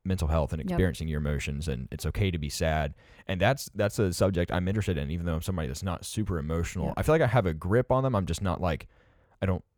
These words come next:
Speaker 1: prioritize them as much
Speaker 2: Sure.
Speaker 1: because I just, like, you know, uh,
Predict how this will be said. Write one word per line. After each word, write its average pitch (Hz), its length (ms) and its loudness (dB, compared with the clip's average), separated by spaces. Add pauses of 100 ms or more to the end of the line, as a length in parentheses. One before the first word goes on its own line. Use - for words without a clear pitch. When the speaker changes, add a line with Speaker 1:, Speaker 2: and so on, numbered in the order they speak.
(680)
Speaker 1:
prioritize 82 500 2
them 78 120 -4
as - 120 -6
much 87 140 -2
Speaker 2:
Sure. - 120 -4
Speaker 1:
because 87 240 0
I 85 80 2
just, 82 240 -4
like, 80 240 -4 (520)
you 110 100 2
know, 107 300 4 (420)
uh, 98 360 2